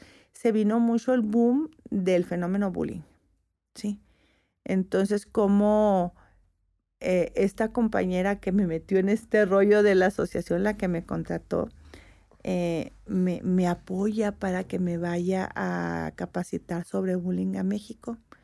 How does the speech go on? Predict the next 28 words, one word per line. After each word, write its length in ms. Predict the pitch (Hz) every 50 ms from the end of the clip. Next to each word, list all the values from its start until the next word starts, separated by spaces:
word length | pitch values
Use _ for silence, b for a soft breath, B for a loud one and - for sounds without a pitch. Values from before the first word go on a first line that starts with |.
| b b b b b b b b b b _ _
a 180 | - 180 180
la 120 | 175 175 180
Universidad 540 | 175 170 170 175 170 - - 175 165 165 170
Anáhuac 560 | 180 180 180 185 185 196 196 196 208 208 220
del 260 | 226 208 214 208 202
Sur. 320 | - - 226 233 240 240 _ _ _ _ _ _ _ _ _ _ _ _ _ _ _ _ _
Fue 240 | _ - - 240 240
un, 380 | 254 262 262 262 262 247 240 - _ _ _ _ _ -
fue 220 | - - - 233
una 320 | 233 233 240 240 240 247 240
capacitación 760 | - 240 - - 214 - - - 208 196 - - 202 196 202
muy 260 | 214 220 233 262 285
fregona, 760 | - - - 233 214 190 180 175 175 175 175 180 190 202 202 _ _ _ _ _ _ _ _ _ _ _ _ _ _ _ _ _ -
con 140 | - 202 202
muchos 400 | 214 220 233 254 - - 254 -
especialistas, 920 | 233 214 - - 185 180 - - 165 165 170 165 - - - - 180 175
sin 220 | - - 202 185 180
embargo, 360 | 175 175 175 175 180 180 190
no 140 | 190 190 185
tenía 360 | - 202 196 196 202 202 - -
nada 600 | - 202 208 208 202 202 208 208 208 202 202 - - - - _
de 120 | - 208
perspectiva 580 | 196 - 208 190 - - 196 - - 202 196 202
de 80 | 185 180
género, 400 | - - 175 180 180 185 190 185
era 180 | 190 196 202
muy 300 | 196 196 196 208 214 208
tradicional. 800 | 208 208 208 202 208 - 185 - - - - - - 196 - _